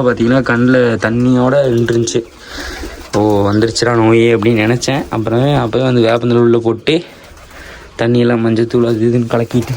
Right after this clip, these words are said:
எங்க வெளியே போறேன்? ஓ, மஞ்சத்தூள் அது இதுன்னு கலக்கி விட்டேங்க. இருங்க காட்டுறேன். ஆ, இந்த சிக்கு எடுத்துட்டு போய்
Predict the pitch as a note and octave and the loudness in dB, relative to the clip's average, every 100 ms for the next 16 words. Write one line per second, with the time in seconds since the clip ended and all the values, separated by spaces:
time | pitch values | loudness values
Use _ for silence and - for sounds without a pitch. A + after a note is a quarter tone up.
0 | B2 C3+ B2+ A#2+ A2+ A#2 - C#3 - - | 2 4 4 4 2 0 -4 -6 -8 -16
1 | - - - - - - - - - - | -18 -18 -16 -14 -14 -14 -14 -16 -16 -16
2 | - - - - - - - D3+ C3 B2 | -18 -18 -18 -18 -18 -18 -10 -4 -2 0
3 | B2+ B2 A#2+ A#2 A#2+ B2+ A#2 A#2+ A#2+ B2 | 2 2 2 2 0 2 0 0 0 0
4 | A#2+ A2+ A2+ - - - - - A2+ A2 | 2 0 -2 -6 -18 -14 -8 -4 0 0
5 | A2 G#2+ G#2+ A#2 - - - - - - | 0 0 -2 -4 -8 -14 -16 -14 -12 -12
6 | - - - G#2 A2+ A2+ A2 A2 - A2 | -14 -14 -10 -4 0 2 0 -2 -4 -2
7 | B2 A2+ G#2+ A#2 | -2 -2 -2 0